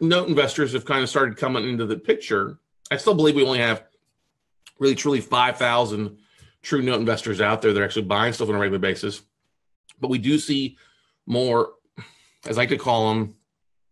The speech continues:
R E O refugees, people that can't buy properties at the foreclosure auction, or people that aren't getting any leads to their thousands of postcards a month. They're starting to look for better deals and better pricing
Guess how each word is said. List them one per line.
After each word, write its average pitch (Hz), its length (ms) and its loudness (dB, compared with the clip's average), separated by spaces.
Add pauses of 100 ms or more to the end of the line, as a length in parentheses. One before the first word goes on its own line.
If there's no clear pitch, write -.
(240)
R 120 180 4
E 131 120 4
O 127 80 4
refugees, 131 720 -2 (400)
people 135 180 0
that - 100 0
can't 135 220 0
buy 123 400 2 (300)
properties 123 380 2
at - 20 -6
the 117 100 -6
foreclosure 135 460 2
auction, 131 400 2
or 113 40 -2
people 120 280 -4
that 117 100 4
aren't 120 160 0
getting 120 140 0
any 113 160 0
leads 120 500 -4 (260)
to 131 100 0
their 110 100 4
thousands 117 480 0
of 101 80 -6
postcards 117 560 0
a 117 40 -2
month. 117 240 -2
They're 110 100 0
starting 117 240 -2
to 117 40 0
look 123 120 -4
for - 120 -8
better 110 300 2
deals 127 300 2
and 110 100 -2
better 98 180 0
pricing 123 600 0